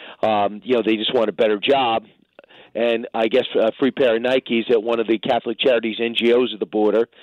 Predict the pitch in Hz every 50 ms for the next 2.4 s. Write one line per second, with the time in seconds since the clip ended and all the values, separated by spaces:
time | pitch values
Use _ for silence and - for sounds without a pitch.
0 | - - - - - - - - 127 139 135 131 127 131 131 123 127 107 104 143
1 | 135 127 - - - 139 120 131 165 160 - 131 123 151 151 151 - - 139 131
2 | 127 131 - - 127 110 107 120